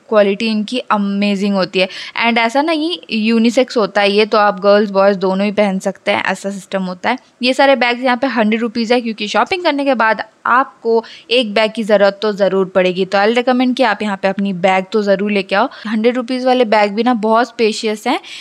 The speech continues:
फिर कुर्तीज़ and all भी थे जो रेगुलरली होते ही हैं, जिसे आप किसी ओकेजन में छोटे मोटे या तो फिर कॉलेज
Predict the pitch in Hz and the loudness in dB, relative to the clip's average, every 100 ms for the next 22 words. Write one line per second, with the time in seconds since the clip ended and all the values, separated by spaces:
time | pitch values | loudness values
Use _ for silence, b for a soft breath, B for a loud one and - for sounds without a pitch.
0 | B B _ - 330 320 277 226 - 277 | B B _ 0 0 2 0 0 -2 0
1 | 262 262 254 233 233 220 254 262 254 240 | 2 2 4 4 2 0 -2 2 4 4
2 | 220 233 214 196 202 208 214 226 233 - | 2 0 0 -2 -2 -4 -2 -6 -8 -8
3 | 196 190 226 233 220 208 202 202 208 - | -10 -4 -2 -2 -2 -4 -6 -4 -2 0
4 | 190 196 - 196 214 - 208 - - 269 | 0 0 -4 -14 -12 -8 -8 -6 -4 -4
5 | 269 269 262 254 262 226 233 226 208 220 | -2 -2 -2 -2 -2 -2 -2 -4 -4 -2
6 | 220 214 196 208 202 208 202 208 202 208 | 0 0 0 -6 -8 -6 -4 -2 -2 -2